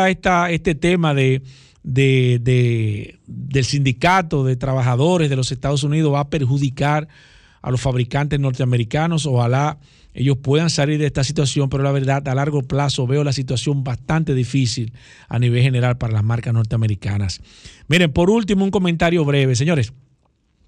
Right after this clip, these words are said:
estuve hablando con una persona a través del WhatsApp que me estaba haciendo alguna, alguna referencia sobre el tema de, de los agentes de D G C.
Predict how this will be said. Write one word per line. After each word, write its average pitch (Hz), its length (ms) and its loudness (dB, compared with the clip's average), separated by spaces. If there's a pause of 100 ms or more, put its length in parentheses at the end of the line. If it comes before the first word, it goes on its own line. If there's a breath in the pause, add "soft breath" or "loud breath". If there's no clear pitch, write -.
(260)
estuve 170 400 2
hablando 180 300 0
con 175 100 -2
una 175 140 0
persona 165 320 0
a 135 60 0
través 127 240 0
del 147 100 0
WhatsApp 139 460 -4 (580 soft breath)
que 123 140 -4
me 123 80 2
estaba 135 220 0
haciendo 147 260 0
alguna, 143 360 2
alguna 135 520 0
referencia 135 480 0
sobre 117 260 0
el 110 80 -2
tema 127 240 0
de, 127 280 0 (480 loud breath)
de 120 420 0
los 113 160 2
agentes 123 320 2
de 127 80 2
D 123 180 2
G - 40 4
C. 110 220 -2